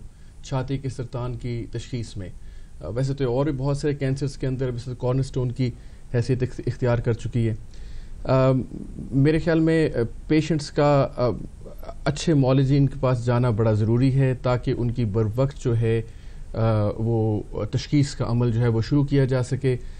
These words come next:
جیسے کہ ڈاکٹر ہما مجید نے بتایا کہ اگر یہ پیشنٹس وقت پہ ہمارے پاس، ان کے، ان جیسی کسی ڈاکٹر کے پاس یا آپ کسی ڈاکٹر کے پاس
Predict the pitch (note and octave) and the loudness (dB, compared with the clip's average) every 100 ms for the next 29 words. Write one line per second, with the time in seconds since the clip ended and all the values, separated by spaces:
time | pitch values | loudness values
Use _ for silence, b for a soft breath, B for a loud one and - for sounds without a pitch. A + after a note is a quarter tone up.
0 | B B2 A#2+ C3 B2 A#2+ B2 B2 B2 A#2+ | B -2 0 2 2 0 2 2 2 2
1 | A2+ A2+ A2 A#2+ B2 A#2+ B2 A#2 C3 C3 | 0 0 0 2 2 2 2 2 2 2
2 | - A#2 B2+ A2 A2 C3 - - A#2 G#2+ | 0 0 0 -2 -2 -2 -2 -2 0 -2
3 | B B B - A2+ A2+ A#2 A#2 A#2 A#2+ | B B B -2 0 2 2 2 2 0
4 | B2 - - - G2+ A#2+ A#2 A#2+ B2 A2 | -4 -8 -10 -4 -2 0 2 0 0 -2
5 | A2+ A2+ G#2+ B2 A#2 A#2 A2 G#2+ G2+ A2+ | 0 0 0 -4 -2 0 0 -2 -2 -2
6 | A2 A2+ A2+ - - A2+ G#2+ | -2 -2 0 -2 -4 -4 -4